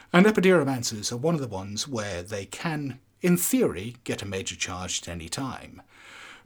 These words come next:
But they have to do it through a significant act of self-mutilation, like, uh, cutting their tongue out,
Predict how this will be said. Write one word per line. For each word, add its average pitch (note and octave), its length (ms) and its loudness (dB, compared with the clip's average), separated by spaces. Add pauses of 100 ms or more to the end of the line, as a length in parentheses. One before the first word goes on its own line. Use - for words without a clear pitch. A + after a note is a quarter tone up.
But F3 160 8
they D#3+ 140 8
have G3+ 180 4
to F#3 80 4
do E3 180 6
it D3+ 140 4
through D#3 320 0
a C#3 200 -2
significant C3 920 -2
act G#2 240 -10
of - 80 -10
self-mutilation, E2+ 1040 -6
like, F#2 400 -12 (100)
uh, G2 320 -6
cutting A#2+ 300 -6
their G#2 120 -6
tongue A2 300 -6
out, G#2+ 260 -8